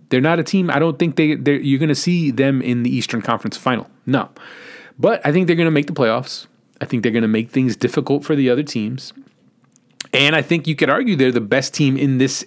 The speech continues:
in their, uh, amongst their rivals, quote unquote rivals. When you talk about the Red Bulls, you talk about D C United.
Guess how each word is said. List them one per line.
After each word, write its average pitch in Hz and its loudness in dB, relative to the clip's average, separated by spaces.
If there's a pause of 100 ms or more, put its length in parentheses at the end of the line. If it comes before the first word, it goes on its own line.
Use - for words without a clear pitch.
(120)
in 131 2
their, 131 2
uh, 120 0
amongst 127 0
their 131 2
rivals, 110 0
quote 113 -4
unquote 104 -4
rivals. 104 -2
When 107 -2
you 104 -4
talk 104 -4
about 104 -2
the 110 -4
Red 131 0
Bulls, 165 -2 (400)
you - -20
talk 117 2
about 110 2
D 107 0
C 131 -2
United. 101 -2